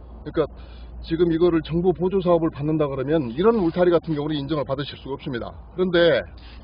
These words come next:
어, 가령 이제 여기 천 미터만 기준을 놓고 본다 그러면 지금, 어, 저쪽에 보이는 저 울타리가 대략, 어, 팔백오십 미터 정도 되거든요.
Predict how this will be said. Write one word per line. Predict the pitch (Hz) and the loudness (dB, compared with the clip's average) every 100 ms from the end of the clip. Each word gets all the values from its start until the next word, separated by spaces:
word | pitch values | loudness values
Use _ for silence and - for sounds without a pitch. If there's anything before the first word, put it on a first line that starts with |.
| - - - - - - - - - - - - 135 | -20 -20 -18 -18 -18 -20 -20 -20 -20 -20 -20 -18 -8
어, | 143 135 135 | -2 -2 2
가령 | 170 190 170 | 4 6 4
이제 | 143 151 143 | 4 0 0
여기 | 139 156 139 | 0 -2 -2
천 | - 240 | -4 -4
미터만 | 247 202 208 190 180 151 - - - - - - - - - - - - - - - - | -2 0 4 4 4 0 -4 -16 -20 -20 -20 -20 -20 -20 -20 -20 -20 -20 -20 -20 -16 -8
기준을 | 170 165 | -2 0
놓고 | 139 156 | 0 -4
본다 | 131 139 139 | -6 -2 -2
그러면 | 123 117 120 98 - | -2 -2 -4 -6 -10
지금, | - 175 170 156 - - - - - | -4 0 0 -2 -12 -20 -20 -20 -6
어, | 135 | -6
저쪽에 | 131 160 202 175 | -2 -2 4 6
보이는 | 127 160 156 | 6 4 4
저 | 143 147 | 2 -2
울타리가 | 123 123 151 139 117 120 107 - - | -2 -2 -2 0 2 2 0 -6 -16
대략, | - 147 143 131 - - - - - - - - - - - - - | -8 -2 0 0 -6 -20 -20 -20 -20 -20 -20 -20 -20 -20 -20 -20 -14
어, | 113 110 - | -10 -10 -6
팔백오십 | 226 226 170 170 165 | -4 0 2 4 2
미터 | 156 143 | 0 -2
정도 | 131 113 | -6 -6
되거든요. | 120 113 117 147 | -6 -6 -6 -8